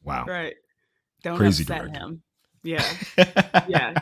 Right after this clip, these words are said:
Speaker 2: 'Cause I was like, "How did they sign off on this?" But then, you know, executive producing. But yeah, it's,
Speaker 1: Wow.
Speaker 2: it was, it's scary until they start wreaking havoc. And then it's, and then there's the comedy piece of it once they
Speaker 1: Yeah.
Speaker 2: start wreaking havoc in the town.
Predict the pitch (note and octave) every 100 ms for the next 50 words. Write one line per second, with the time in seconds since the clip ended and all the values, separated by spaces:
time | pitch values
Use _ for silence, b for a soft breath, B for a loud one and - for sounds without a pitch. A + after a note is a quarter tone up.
0 | - G#3+ A3 A3 G#3 G3 F#3+ A3 C4 D4
1 | D#4+ - F#3+ F3+ - G3 A#3 G3 G3+ G#3+
2 | G3 G3 F#3 F3+ F3+ - F3 E3+ E3 E3
3 | D#3 C#3 - D#3 D#3+ D#3 D#3 D#3 D3 -
4 | D3+ D3+ D3 D#3+ D3+ D#3 - F#3 E3+ -
5 | G3+ G3+ - B B B - D3+ B3 D4
6 | D#4+ - - B3 C4 - - - G3+ G#3+
7 | A#3 B3 C4+ C#4 C#4 _ _ - F#3 F#3+
8 | - G#3 G3+ G3+ F3+ F3+ F3 F3 E3+ E3+
9 | - _ _ _ _ _ - F3+ E3+ D#3
10 | E3+ E3 D#3 D3 D3 C#3+ C#3 - - D#3+
11 | E3 D#3+ D#3 D3+ - D#3+ D#3+ D#3 D#3+ D#3
12 | D#3 D3+ D3 - D#3+ D3 C#3+ C3+ C3 B2+
13 | B2+ - B2 G2+ G2+ D3+ G3 D#3+ - C#3+
14 | - C#3+ D3 C#3+ C#3 C#3 C#3 C3+ C3+ C#3+
15 | C#3+ -